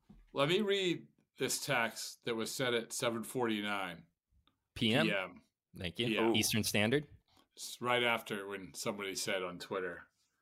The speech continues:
Speaker 1: "Dustin Pedroia is at the Celtics game."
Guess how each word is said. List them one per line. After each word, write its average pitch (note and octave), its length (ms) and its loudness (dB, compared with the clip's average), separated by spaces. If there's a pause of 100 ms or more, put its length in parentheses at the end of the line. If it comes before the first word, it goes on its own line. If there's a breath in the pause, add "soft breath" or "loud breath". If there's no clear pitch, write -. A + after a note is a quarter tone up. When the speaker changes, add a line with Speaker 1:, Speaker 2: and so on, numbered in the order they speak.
(600)
Speaker 1:
"Dustin G#2+ 360 -2
Pedroia G#2 340 2
is - 100 -4
at F#2+ 120 -4
the F2+ 80 -10
Celtics G2 540 -4
game." F2 300 -10